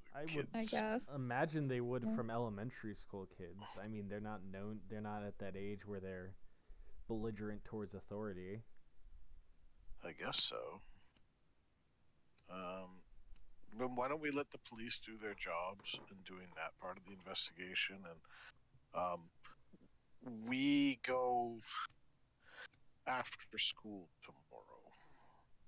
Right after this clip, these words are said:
Speaker 2: and see if we can pick up any clues. I know that that means that the trail has been cold for over twenty-four hours,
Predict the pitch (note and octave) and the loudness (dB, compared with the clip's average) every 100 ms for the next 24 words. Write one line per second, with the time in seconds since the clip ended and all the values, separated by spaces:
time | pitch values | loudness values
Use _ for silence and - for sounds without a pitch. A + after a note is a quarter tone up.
0 | - - - - - - - F2+ F2 - | -16 -16 -18 -20 -20 -20 -16 -8 -2 -2
1 | E2+ - D2+ - - D2+ D#2+ C#2+ C#2 - | -4 -10 -14 -12 -8 -6 -6 -8 -12 -16
2 | C2+ - D#2+ F2 G#2 A2+ A2 G2+ - G2+ | -10 -6 -6 -2 2 2 0 -2 0 -2
3 | - G#2+ G2 F#2+ G2 - G2+ - F#2+ F#2 | -2 -8 -6 -4 -4 -6 -2 0 0 -2
4 | F#2 - - - F3 - E3+ E3+ E3 - | -4 -8 -10 -12 -8 -4 -2 -2 -6 -10
5 | E3+ E3+ E3 E3+ D#3+ - - E3 - E3 | -8 -8 -10 -10 -6 -2 0 0 -2 0
6 | D3 D#3 E3+ F#3 F#3 | 2 2 0 -2 0